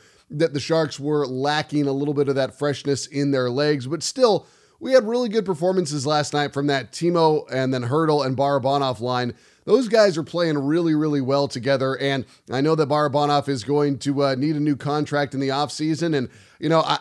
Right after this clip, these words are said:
I would have liked, I, I'm not trying to be, um, you know, picky and or choosy here, but I would have liked if Barabanov had been a little bit better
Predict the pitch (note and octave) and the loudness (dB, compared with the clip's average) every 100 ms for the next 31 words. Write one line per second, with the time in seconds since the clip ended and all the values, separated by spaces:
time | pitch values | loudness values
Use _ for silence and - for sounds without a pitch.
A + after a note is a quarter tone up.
0 | - E3 F3 E3 B2+ E3 G#3 G#3+ - - | -2 0 2 0 2 4 4 2 -8 -10
1 | C#3 C3+ D3+ E3+ F3+ - E3 E3 D#3 C#3 | -10 -4 -2 -2 -2 -2 0 2 0 0
2 | D3+ D3 D3 C3 C3 C3 A#2 A#2 - E3+ | 2 2 2 0 2 2 0 -2 -4 -4
3 | A#2+ D#3+ C3+ C#3+ C#3+ C3 B2 - G#3+ F#3 | -2 -2 -4 -2 0 0 -2 -6 -6 -4
4 | C#3+ C3 C3 - - - _ F3 F3+ F#3+ | -2 -2 -2 -4 -12 -20 _ 2 4 4
5 | D#3+ B2 C#3+ F3 D#3+ D#3+ A2+ D#3 D3 D3+ | 0 -2 -2 -2 -2 -4 -2 -2 0 0
6 | D#3 D3+ D3 A#2+ D3 C#3+ C#3 D3 D3+ C3 | 0 -2 -4 0 0 2 0 0 0 -2
7 | A#2 C#3+ D3 | 0 0 0